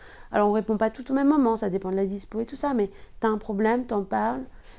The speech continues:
euh, tu devrais faire ci, tu devrais faire ça, on est là, on soutient, on serre les coudes,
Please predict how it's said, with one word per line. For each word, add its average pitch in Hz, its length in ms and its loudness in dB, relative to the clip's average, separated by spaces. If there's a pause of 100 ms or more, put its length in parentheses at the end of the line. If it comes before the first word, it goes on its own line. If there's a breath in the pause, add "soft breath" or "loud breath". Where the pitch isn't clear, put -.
(140 soft breath)
euh, 202 160 -2
tu 202 140 -8
devrais 196 280 -2
faire 185 180 -8
ci, 240 220 -4
tu - 100 -14
devrais 202 140 -4
faire 180 180 -8
ça, 208 580 -2
on 208 120 2
est 226 100 4
là, 208 160 4
on 226 80 -2
soutient, 214 500 -4
on 208 160 -2
serre 214 240 -2
les 208 100 0
coudes, 233 340 -2